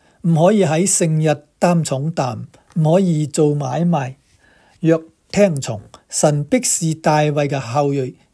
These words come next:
繼續坐在寶座上，但若是不聽，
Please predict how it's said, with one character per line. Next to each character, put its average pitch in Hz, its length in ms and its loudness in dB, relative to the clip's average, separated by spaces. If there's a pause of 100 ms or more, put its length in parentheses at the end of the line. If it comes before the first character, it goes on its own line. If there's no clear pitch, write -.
(120)
繼 151 220 2
續 139 220 -6 (340)
坐 135 200 -2
在 127 240 -6 (100)
寶 123 220 -6
座 123 200 -4
上， 107 220 -6 (640)
但 151 280 0 (320)
若 156 200 0
是 147 160 -4
不 170 140 2
聽， 127 400 -6